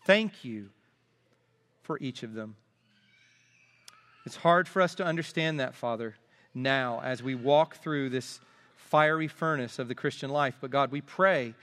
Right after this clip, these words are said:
that we would be built up by these words from Exodus, that we would draw strength, that we would take heart, and that we would, in solidarity with those ancient Israelites and with your people throughout the ages, that we would trust you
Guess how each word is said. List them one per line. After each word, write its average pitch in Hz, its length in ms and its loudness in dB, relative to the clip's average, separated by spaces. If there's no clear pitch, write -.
that 139 160 0
we 151 140 2
would 147 160 -2
be 156 120 0
built 151 360 2
up - 200 4
by 139 160 2
these 165 280 -6
words 202 320 2
from 165 180 0
Exodus, 127 420 -2
that 135 180 -4
we 151 160 0
would 147 180 -2
draw 156 420 4
strength, 190 580 0
that 135 140 -2
we 143 100 -4
would 135 160 -4
take 160 260 -2
heart, 170 560 2
and 139 140 -4
that 135 140 -4
we 151 160 0
would, 147 520 0
in 139 140 -4
solidarity 156 800 2
with 135 200 -4
those 156 340 0
ancient 151 360 -4
Israelites 117 600 -4
and 123 100 -6
with 131 160 -8
your 147 100 0
people 170 600 -2
throughout 143 380 4
the 190 140 2
ages, 127 460 0
that 127 180 -6
we 135 180 -2
would 151 140 -6
trust - 540 0
you 110 320 -6